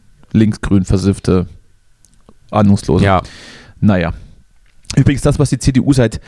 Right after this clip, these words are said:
Speaker 1: Jahrzehnten in der Regierung verschlafen hat und jetzt, äh, genauso wie die, wie die Aufrüstung der Bundeswehr jetzt der neuen Regierung natürlich pünktlich vorzuwerfen.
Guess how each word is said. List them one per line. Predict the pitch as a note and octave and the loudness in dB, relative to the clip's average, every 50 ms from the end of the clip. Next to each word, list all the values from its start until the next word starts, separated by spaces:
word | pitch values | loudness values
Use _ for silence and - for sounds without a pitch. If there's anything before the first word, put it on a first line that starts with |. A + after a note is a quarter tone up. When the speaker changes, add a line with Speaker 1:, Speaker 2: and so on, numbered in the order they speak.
| - - - - _ - | -20 -20 -20 -20 _ -4
Speaker 1:
Jahrzehnten | - A#2+ A#2 - - C3 C#3+ D#3+ - - C3+ | -2 -2 -2 0 2 2 2 2 2 2 0
in | - A#2+ | 2 0
der | B2 A2+ | 0 0
Regierung | A2+ G#2+ G#2+ A2+ B2 A#2+ A2+ G#2+ | -2 -2 0 2 2 2 2 2
verschlafen | - A2 G#2 - G2+ G#2+ A2 - F#2+ | 0 -2 0 0 0 0 0 0 -2
hat | G2 - - - - - - - - - - | -2 -4 -6 -10 -14 -16 -18 -20 -18 -12 -6
und | - - G2 F2 | -2 -2 0 0
jetzt, | F2 G2+ F#2 - - - | 0 -2 -2 -4 -6 -4
äh, | - F#2 F#2+ F#2+ F#2+ F#2+ F#2+ - - _ - - - - - - - - - | 0 0 2 2 2 0 -4 -8 -18 _ -20 -20 -20 -20 -20 -20 -16 -4 2
genauso | G2+ G#2 F#2 G#2 G#2+ A2+ G#2+ | 4 4 4 4 2 0 0
wie | G#2+ | 0
die, | G#2+ G#2+ G#2+ G#2 G2 - - - - - _ _ _ - | 2 2 2 2 0 -4 -10 -20 -20 -20 _ _ _ -6
wie | G2+ | -2
die | G2 G2+ | 0 2
Aufrüstung | - - A2 - - A#2 - A2+ | 2 2 2 2 2 0 2 2
der | G#2+ G#2 | 0 0
Bundeswehr | - - A2 A2 A2+ G#2 - G#2+ G#2+ G2 | 0 0 0 0 0 0 0 0 0 2
jetzt | G2 G2 - - | 0 0 -2 -4
der | - G2 | -2 0
neuen | G2+ G2+ G2+ | 2 2 0
Regierung | G#2+ G2+ A2 G#2+ G#2 G#2 | 0 0 0 2 2 2
natürlich | G2+ - - A2 G#2+ G2 - - - - - - - - - - | 2 2 2 0 0 0 -4 -8 -12 -16 -20 -20 -20 -8 -2 0
pünktlich | - - - A#3+ - - D#3+ E3 D#3+ - - - - - - - - - _ _ _ _ _ _ _ _ | 2 2 0 -2 -4 -2 0 0 0 0 -4 -12 -14 -16 -20 -20 -20 -20 _ _ _ _ _ _ _ _
vorzuwerfen. | - - - C3 C3+ - - F#2 D2+ D#2 D#2 - - C#3 | -8 -4 -2 -2 -2 -2 -4 -2 -2 -2 -2 -2 -4 -6